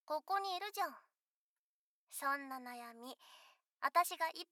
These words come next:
発で解決させてあげる。今度会おうよ。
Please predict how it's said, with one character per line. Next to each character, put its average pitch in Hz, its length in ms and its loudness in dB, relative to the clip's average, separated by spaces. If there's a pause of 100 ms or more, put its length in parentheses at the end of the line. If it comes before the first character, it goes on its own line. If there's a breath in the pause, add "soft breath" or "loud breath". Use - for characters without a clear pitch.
発 427 200 4
で 294 140 -4
解 269 260 2
決 - 220 -10
さ 254 140 -6
せ 254 120 -10
て 233 160 -16
あ 208 140 -14
げ 190 200 -20
る。 254 140 -4 (1000 loud breath)
今 480 160 4
度 349 100 4
会 302 140 2
お 415 100 2 (100)
う - 20 -8
よ。 302 240 -10